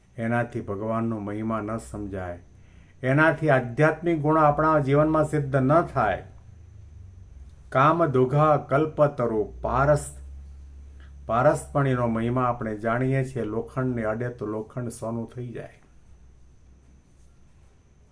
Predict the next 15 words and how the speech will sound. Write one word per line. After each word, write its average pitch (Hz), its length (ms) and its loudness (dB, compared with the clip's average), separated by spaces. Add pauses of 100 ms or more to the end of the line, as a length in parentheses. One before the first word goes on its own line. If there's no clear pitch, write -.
(1500)
પારસપણી 143 680 4
પાસે 127 580 0 (340)
આપણે 127 300 0
લોખંડના 131 600 0
જેટલા 131 440 0
ટુકડા 127 420 0
હોય 113 360 0
તે 107 160 -6
લઈ 135 280 0
જઈએ 120 280 0
અને 104 100 -4
લોખંડનું 110 540 -6
સોનું 120 400 -6
બનાવી 151 340 -2
દઈએ 107 480 -4